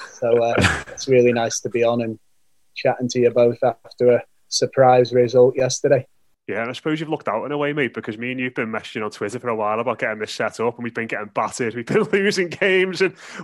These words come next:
Speaker 2: when we finally managed to, you know, we penciled this in for Friday, and I think we thought, "Oh no, it's gonna be an-, <laughs> another shocking defeat." But, you know, it, it was a bit better last night.
Speaker 1: What's the best day? What's the best day to talk about Everton? I, and we couldn't come up with one, but, uh, yeah, we've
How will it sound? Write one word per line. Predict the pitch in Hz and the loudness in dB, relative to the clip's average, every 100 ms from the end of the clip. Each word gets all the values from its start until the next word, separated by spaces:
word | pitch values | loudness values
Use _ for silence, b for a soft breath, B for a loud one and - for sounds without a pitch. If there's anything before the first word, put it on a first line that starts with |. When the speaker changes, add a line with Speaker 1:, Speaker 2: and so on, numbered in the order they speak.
| - | -2
Speaker 2:
when | 208 | 0
we | 180 | 2
finally | 165 170 175 170 | 2 2 4 4
managed | 160 160 - | 2 0 0
to, | 165 | -2
you | - - - - | -2 -6 -20 -4
know, | 160 | 2
we | 160 | 2
penciled | 165 175 180 | 2 0 0
this | 160 147 | 0 0
in | 156 | 0
for | 160 | -2
Friday, | - 156 156 156 | 0 2 2 2
and | 135 | 0
I | |
think | 139 | -2
we | 123 | -4
thought, | - 127 117 | 0 0 2
"Oh | 123 120 | 2 4
no, | 123 127 | 2 2
it's | 120 | 0
gonna | 135 131 | 0 0
be | 131 | 2
an-, | 127 131 | 2 0
<laughs> | - | -2
another | 185 160 214 160 | -4 0 0 2
shocking | 160 - 180 - 180 | -2 0 0 2 2
defeat." | 175 - 156 180 190 - - | 2 0 0 0 -2 -8 -2
But, | 196 202 | 0 0
you | |
know, | 151 175 | -2 -2
it, | 196 | -2
it | |
was | 208 165 | -6 -4
a | |
bit | 185 | -6
better | - 180 214 | -2 -2 -2
last | 214 - | -4 -4
night. | 208 220 - B B - | -6 -6 -10 B B 0
Speaker 1:
What's | 156 | 0
the | - | 2
best | 139 151 143 - | 10 12 10 8
day? | 143 135 123 - _ | 8 10 8 4 _
What's | 143 147 | 2 2
the | - 139 | 2 4
best | 143 139 - | 6 6 4
day | - 135 | 6 6
to | 131 127 | 4 2
talk | 135 123 | 0 2
about | 127 120 123 | 0 -2 -2
Everton? | 127 131 135 135 123 123 | 0 0 0 0 -2 -4
I, | 127 120 - | -6 -6 -4
and | 123 | -2
we | 123 | -2
couldn't | - 123 123 | -2 -4 -2
come | 123 123 | -2 -2
up | 127 | 0
with | 135 | -2
one, | 127 131 127 | -2 -2 0
but, | 120 | -2
uh, | 120 120 - _ _ _ - | -2 -2 -6 _ _ _ 2
yeah, | 135 127 - | 2 2 0
we've | 135 123 | -2 -2